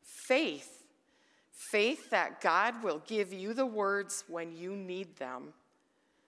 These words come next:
Faith that God is guiding you.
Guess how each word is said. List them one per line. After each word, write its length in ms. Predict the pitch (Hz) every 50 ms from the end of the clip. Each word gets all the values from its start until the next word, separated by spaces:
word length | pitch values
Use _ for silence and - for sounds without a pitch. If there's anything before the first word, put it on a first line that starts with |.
| _ _ _ _ _ _ _ _ -
Faith 540 | - - - - 226 214 247 269 254 - -
that 280 | 233 196 170 - -
God 260 | - 185 175 170 170
is 240 | 160 147 147 - - 170
guiding 480 | 160 180 160 165 180 190 214 233 233 233
you. 360 | 233 233 233 247 269 302 311